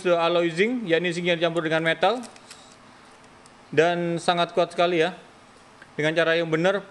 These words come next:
pasti awet bosku. Dan dilengkapi dengan serial number tujuh kosong tiga lima empat ya.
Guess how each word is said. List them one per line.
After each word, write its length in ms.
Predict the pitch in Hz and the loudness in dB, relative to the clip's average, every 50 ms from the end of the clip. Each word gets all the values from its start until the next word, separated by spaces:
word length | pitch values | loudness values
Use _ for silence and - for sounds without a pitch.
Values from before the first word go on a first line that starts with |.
| - - | -6 -2
pasti 380 | 180 165 156 - - 185 165 | -2 -2 -2 -2 -2 0 0
awet 240 | 156 151 156 147 143 | 2 2 2 0 0
bosku. 320 | 135 127 123 135 127 117 - - - - - - - - - - - - - - - - - - - - - - - - - | -4 -6 -4 -6 -6 -6 -8 -14 -20 -20 -20 -20 -20 -20 -20 -20 -20 -20 -20 -20 -20 -20 -20 -20 -20 -20 -20 -20 -20 0 2
Dan 200 | 175 233 254 254 | 2 2 4 2
dilengkapi 460 | 233 233 226 226 208 214 208 214 247 226 | 2 0 0 2 2 0 0 0 -2 0
dengan 200 | 208 202 226 233 | 0 0 0 0
serial 280 | 220 214 202 190 190 185 | 0 0 2 2 2 2
number 360 | 185 180 175 180 190 208 208 - - - - - - - - - - - - - - - - - - - - - - - - - - - - - - - - - - - - - - - - - - - - - - - - | 0 2 2 2 2 0 -2 -8 -14 -20 -20 -20 -20 -20 -20 -20 -20 -20 -20 -20 -20 -20 -20 -20 -20 -20 -20 -20 -20 -20 -20 -20 -20 -20 -20 -20 -20 -20 -20 -20 -20 -20 -20 -20 -20 -20 -20 -20 -20 -20 -20 -20 -20 -6 -6
tujuh 160 | 220 185 220 | -4 -2 2
kosong 360 | 226 247 220 226 269 269 262 | 2 2 4 4 2 0 2
tiga 280 | 226 247 220 208 240 247 233 | -2 0 2 4 4 4 4
lima 200 | 220 208 214 202 | 2 2 2 0
empat 200 | 180 196 185 156 147 | 2 2 2 2 2
ya. 120 | 143 | 0